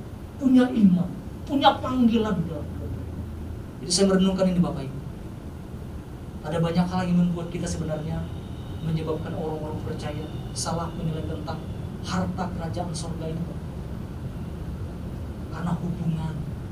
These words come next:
yang jauh dari, karena juga panggilan yang jauh. Kehilangan iman dan panggilan di dalam hidup.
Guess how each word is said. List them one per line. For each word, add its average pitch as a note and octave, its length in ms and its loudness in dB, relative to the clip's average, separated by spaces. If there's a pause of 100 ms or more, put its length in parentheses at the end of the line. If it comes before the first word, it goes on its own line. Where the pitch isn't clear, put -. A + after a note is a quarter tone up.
(240)
yang D#3+ 160 0
jauh D#3 320 -2
dari, - 160 -4 (1040)
karena F3+ 160 -2
juga E3+ 220 -2 (100)
panggilan E3+ 720 4
yang D#3 240 -2
jauh. - 240 -6 (920)
Kehilangan F3+ 480 2 (100)
iman F3+ 320 2
dan F3+ 160 6
panggilan F3+ 400 4
di - 160 -4
dalam C3 160 -6
hidup. - 240 -6